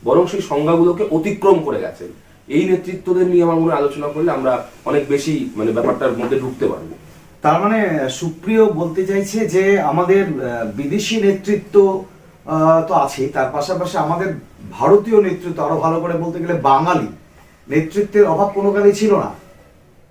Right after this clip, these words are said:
Speaker 1: বাঙালি নেতৃত্বের অভাব সব সময়ই ছিল, এটা আমার মত। এটা
Speaker 2: আচ্ছা।
Speaker 1: হয়তো যারা খুব বাংলাবাদী বা যারা খুব মানে বাংলা পক্ষবাদী,
Speaker 2: হুম।
Speaker 1: হ্যাঁ, আমি কিন্তু নির্দিষ্ট কোনো সংগঠন বললাম না,
Speaker 2: হুম,
Speaker 1: মানে যে
Speaker 2: হুম,
Speaker 1: সেই
Speaker 2: হুম।
Speaker 1: অর্থে।
Speaker 2: হুম।
Speaker 1: তাদের
Speaker 2: ব্যক্তি, ব্যক্তি
Speaker 1: ব্যক্তি,
Speaker 2: সুপ্রিয় কি বলছে?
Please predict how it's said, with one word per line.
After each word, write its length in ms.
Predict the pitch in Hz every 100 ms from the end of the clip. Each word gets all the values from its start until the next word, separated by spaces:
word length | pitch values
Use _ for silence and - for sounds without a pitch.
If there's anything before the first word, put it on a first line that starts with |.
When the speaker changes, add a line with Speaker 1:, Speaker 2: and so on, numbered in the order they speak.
| _ _
Speaker 1:
বাঙালি 420 | 110 135 165 202 214
নেতৃত্বের 480 | 208 208 208 214
অভাব 280 | 208 214 202 - - -
সব 180 | 160 165
সময়ই 320 | 190 190 180
ছিল, 320 | 160 - 85 - - _
এটা 200 | - 175
আমার 280 | 151 165 123
মত। 180 | 107 - - -
এটা 60 |
Speaker 2:
আচ্ছা। 120 | -
Speaker 1:
হয়তো 240 | 170 175 175
যারা 200 | 175 180
খুব 200 | 196 160
বাংলাবাদী 600 | 143 147 165 165 156 160
বা 340 | 165 160 - - - -
যারা 220 | 135 160
খুব 340 | 160 175 175 -
মানে 180 | 135 131
বাংলা 360 | 123 139 156
পক্ষবাদী, 600 | 156 156 - 170 156 117 - 127
Speaker 2:
হুম। 160 | 120 95
Speaker 1:
হ্যাঁ, 240 | - 175 -
আমি 180 | 143 185
কিন্তু 180 | 196
নির্দিষ্ট 380 | 185 160 196 -
কোনো 160 | 190 -
সংগঠন 420 | 170 165 165 160
বললাম 320 | 107 98 95 95
না, 80 |
Speaker 2:
হুম, 60 | 131
Speaker 1:
মানে 140 | 196
যে 80 | 170
Speaker 2:
হুম, 80 | -
Speaker 1:
সেই 140 | 180
Speaker 2:
হুম। 80 | 156
Speaker 1:
অর্থে। 260 | - - 151
Speaker 2:
হুম। 200 | 143 123 104 - -
Speaker 1:
তাদের 200 | 147 226
Speaker 2:
ব্যক্তি, 240 | 277 262
ব্যক্তি 220 | 202 214
Speaker 1:
ব্যক্তি, 200 | 180 233
Speaker 2:
সুপ্রিয় 280 | 208 220 214
কি 140 | 185
বলছে? 260 | 135 -